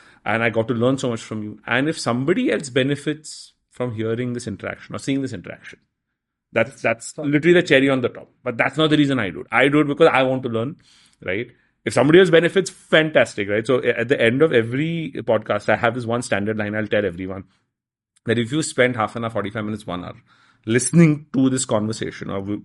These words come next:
Speaker 1: know, watching this conversation, listening to this conversation, you need to take back home one thing, one lesson, one learning, something,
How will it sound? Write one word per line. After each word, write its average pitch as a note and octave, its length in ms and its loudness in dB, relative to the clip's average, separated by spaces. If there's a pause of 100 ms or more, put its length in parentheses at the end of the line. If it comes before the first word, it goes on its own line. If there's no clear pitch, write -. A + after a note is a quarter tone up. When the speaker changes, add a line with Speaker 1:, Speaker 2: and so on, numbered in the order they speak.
Speaker 1:
know, G#2+ 80 -2
watching G#2 260 -4
this A2+ 120 -6
conversation, G2+ 440 -6
listening G#2+ 220 -8
to G#2+ 60 -8
this G#2+ 40 -18
conversation, - 440 -12 (480)
you D3+ 100 2
need F3 220 0
to E3 100 4 (100)
take C#3+ 300 2
back D3+ 240 2
home C#3 260 -2
one A2+ 220 -2
thing, - 260 -14 (180)
one G#3+ 460 -2
lesson, E3 380 0
one D3 240 4
learning, C3+ 380 0
something, E3+ 520 -6